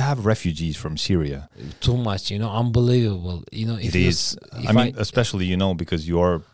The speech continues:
Speaker 1: originally
Speaker 2: Yes,
Speaker 1: from that
Speaker 2: and
Speaker 1: area that you are close to Syria. You were close to Syria, so you have people there. You knew people there that I'm pretty sure are in direct contact with a lot of refugees as well. And it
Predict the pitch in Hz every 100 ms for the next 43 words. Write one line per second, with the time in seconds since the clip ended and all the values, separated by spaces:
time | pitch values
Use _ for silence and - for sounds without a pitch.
0 | _ _ _ _ - 90 104 107 87 80
1 | 85 82 80 82 110 92 85 85 82 80
2 | - _ _ _ _ _ 95 90 82 104
3 | 92 - 85 - 90 78 85 95 87 98
4 | 90 87 85 85 - 90 87 82 90 87
5 | 76 - 95 90 85 85 82 80 82 87
6 | 98 90 85 82 76 85 82 78 78 -
7 | - - - - _ _ _ _ _ -
8 | 82 87 82 - 87 85 80 - 82 76
9 | 85 82 78 - 85 78 82 - 87 -
10 | 82 85 80 80 78 82 82 80 80 78
11 | 82 78 76 - - -